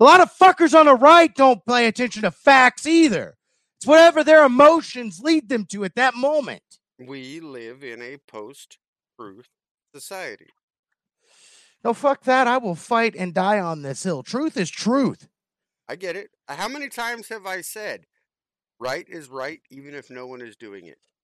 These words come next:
Speaker 2: and wrong is wrong, even if everybody
Speaker 1: Even if
Speaker 2: else
Speaker 1: everyone
Speaker 2: is"?
Speaker 1: is doing it.
Speaker 2: Yep. How
Speaker 1: I
Speaker 2: many
Speaker 1: get it, and I
Speaker 2: times have
Speaker 1: get
Speaker 2: I said
Speaker 1: the,
Speaker 2: that?
Speaker 1: a, a lot. You know, even a few years ago, I wouldn't have thought we'd reach this point. Like, I know we've talked about it when it comes to,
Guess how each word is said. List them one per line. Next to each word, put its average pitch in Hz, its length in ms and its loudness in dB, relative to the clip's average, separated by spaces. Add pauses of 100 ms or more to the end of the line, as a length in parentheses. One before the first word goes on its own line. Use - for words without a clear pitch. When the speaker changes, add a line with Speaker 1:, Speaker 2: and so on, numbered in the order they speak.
(140)
Speaker 2:
and 101 200 -18
wrong 113 280 -12
is 143 200 -20
wrong, 120 400 -18
even 113 240 -20
if 110 140 -20
everybody 98 400 -18
Speaker 1:
Even 123 80 -14
if - 60 -12
Speaker 2:
else 127 40 -4
Speaker 1:
everyone 113 360 -8
Speaker 2:
is"? 95 60 -12
Speaker 1:
is 85 60 -18
doing 90 280 -14
it. 82 140 -18 (580)
Speaker 2:
Yep. 87 140 -20 (600)
How 104 60 -20
Speaker 1:
I 196 100 2
Speaker 2:
many 190 60 -4
Speaker 1:
get 277 120 4
it, 262 80 4
and 190 80 0
I 190 60 4
Speaker 2:
times 185 80 -6
have - 0 -
Speaker 1:
get 220 100 -2
Speaker 2:
I - 40 -10
said 151 220 -2
Speaker 1:
the, - 0 -
Speaker 2:
that? - 140 -18 (560)
Speaker 1:
a, - 300 -8 (140)
a 247 40 4
lot. 143 480 2 (400)
You 277 120 -4
know, 262 200 2 (920)
even 269 200 -4
a 220 80 -4
few 208 160 -8
years 170 280 -4
ago, 135 160 -6
I 120 80 0
wouldn't 120 220 -8
have 123 60 -16
thought 135 180 -6
we'd 110 160 -14
reach 110 220 -18
this 104 180 -18
point. 87 280 -20 (220)
Like, 151 240 -4
I 170 240 -2
know 214 120 0
we've 202 180 -2
talked 170 260 -2
about 143 220 -2
it 120 100 -6
when 123 120 -12
it 113 100 -16
comes 131 360 -12
to, 110 320 -6